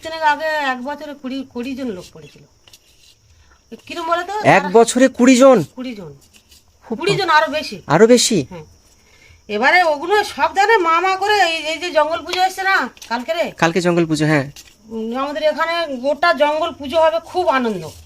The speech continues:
Speaker 1: মায়ের পুজো আসতে আমরা খুব ভালো করে
Speaker 2: মানে,
Speaker 1: করি।
Speaker 2: যারা এই, আহ, গণ করেন, তারা হয়তো পুজো করেন যাতে
Speaker 1: হ্যাঁ, হ্যাঁ, মাছ চিংড়ি সবসময় আমাদের, উম, ওই মৎস্যজীবী তো আমরা, আমাদের তো ওই জীবিকা নির্বাহ করে খেতে হয়।
Speaker 2: আপনারা যাবেন?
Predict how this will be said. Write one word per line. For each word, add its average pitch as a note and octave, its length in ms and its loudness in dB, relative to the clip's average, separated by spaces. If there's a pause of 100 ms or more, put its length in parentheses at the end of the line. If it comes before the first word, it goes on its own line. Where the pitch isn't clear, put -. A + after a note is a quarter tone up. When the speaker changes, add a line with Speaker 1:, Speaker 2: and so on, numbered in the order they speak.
(400)
Speaker 1:
মায়ের A3 320 -4 (120)
পুজো G#3 220 -10
আসতে A3+ 260 -6
আমরা G3 160 -10
খুব G3 200 -18
ভালো F3+ 220 -10
করে E3+ 120 -6
Speaker 2:
মানে, C#3+ 140 0
Speaker 1:
করি। C#3+ 100 0
Speaker 2:
যারা D3+ 260 6
এই, D#3 180 4
আহ, - 200 -8 (260)
গণ E3+ 260 6
করেন, F3+ 300 4
তারা E3 240 4
হয়তো E3 160 4
পুজো D#3 260 2
করেন C#3 220 0
যাতে C#3 240 0
Speaker 1:
হ্যাঁ, C#3 200 -2
হ্যাঁ, F3+ 220 -8
মাছ G3 360 -8
চিংড়ি G#3+ 180 -8
সবসময় A3 340 -4
আমাদের, A3 260 -6
উম, G3+ 300 -10
ওই G3 120 -12 (240)
মৎস্যজীবী A3 600 -8
তো B3 80 -6
আমরা, G#3 200 -2
আমাদের F3 680 -10
তো G#3 120 -10
ওই G#3+ 120 -8
জীবিকা A3+ 460 -8
নির্বাহ A#3 400 -8
করে A3 220 -14
খেতে G#3 200 -14
হয়। D3+ 180 -12 (200)
Speaker 2:
আপনারা F3+ 240 4
যাবেন? G3 360 4